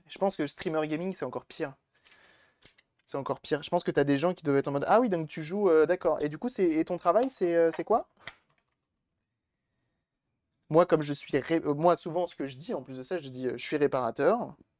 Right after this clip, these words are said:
Je répare des consoles, et cetera. Et je le fais en direct sur Internet. » Donc, il y a quand même une, euh, il y a quand même réparateur au début, et ensuite, euh, et ensuite streamer. Je dis pas, « Je suis streamer ».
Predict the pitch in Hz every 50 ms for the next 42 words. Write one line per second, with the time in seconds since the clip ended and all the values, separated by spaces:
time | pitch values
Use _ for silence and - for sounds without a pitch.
0 | _ _ _ _ _ _ _ _ _ _ - - 131 123 127 131 127 135 127 127
1 | - - - - 147 139 143 139 127 - - 123 - 123 117 117 123 165 202 -
2 | _ _ _ _ _ _ _ _ _ _ _ _ - 135 127 135 131 - - 165
3 | 160 147 127 131 135 156 - - 151 139 131 - 135 127 117 117 - - - _
4 | _ _ _ _ _ _ _ - 135 127 131 123 - 151 160 180 170 147 139 131
5 | 127 123 123 131 143 _ _ _ _ _ _ _ _ _ _ _ _ _ _ _
6 | _ _ _ _ _ _ _ _ _ _ _ _ _ _ - - 143 156 143 147
7 | 139 - 135 131 135 131 - 151 143 139 135 131 131 131 139 156 185 208 - _
8 | _ _ _ - 147 139 131 127 127 - - - 165 - - 139 127 123 131 143
9 | 147 _ _ _ _ _ - 131 131 - - 165 - - - - - 147 135 131
10 | 127 143 143 _ _ _ _ _ _ _ _ _ _ _ _ _ _ _ _ _
11 | _ _ _ _ _ _ _ _ _ _ _ _ _ _ _ _ _ - 139 135
12 | 131 165 175 175 170 - - 143 - - - - 143 143 147 156 165 165